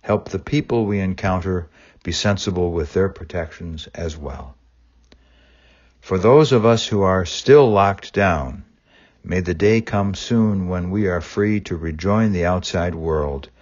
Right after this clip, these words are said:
and have our friends and loved ones come to visit. And may those who become frightened of the outside world find the courage to embrace it again.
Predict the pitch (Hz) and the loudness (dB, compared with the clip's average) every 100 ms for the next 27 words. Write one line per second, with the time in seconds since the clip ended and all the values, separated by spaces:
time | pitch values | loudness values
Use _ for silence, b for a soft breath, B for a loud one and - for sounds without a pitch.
0 | b b b b b 85 85 92 92 90 | b b b b b -12 -6 -2 0 0
1 | 80 - 104 101 98 90 - 85 85 90 | -2 -2 -2 0 -2 -4 -6 -6 -2 -2
2 | 87 90 85 82 78 - 82 85 80 78 | -4 -8 -8 -8 -10 -12 -10 -10 -10 -10
3 | 78 69 - - - - _ _ _ b | -8 -8 -10 -16 -20 -20 _ _ _ b
4 | b b b b b b b b b 92 | b b b b b b b b b 0
5 | 101 113 110 123 147 - 123 120 117 110 | 4 6 8 8 8 4 2 2 2 0
6 | - 95 - 101 95 92 - - 127 131 | -6 -8 -2 0 0 -2 -8 2 4 6
7 | - 85 80 73 87 80 82 - 82 78 | 2 -4 -4 -4 -4 -2 -2 -2 -4 -4
8 | 80 82 78 76 76 - 87 90 80 85 | -4 -2 -2 -4 -8 -4 -2 -2 -4 -4
9 | - 113 113 110 95 - _ _ _ - | 2 4 4 2 -8 -18 _ _ _ -10
10 | 98 95 85 95 95 - 98 - 92 87 | -6 -4 -2 -2 -2 -4 -8 -8 -8 -6
11 | 73 69 | -8 -12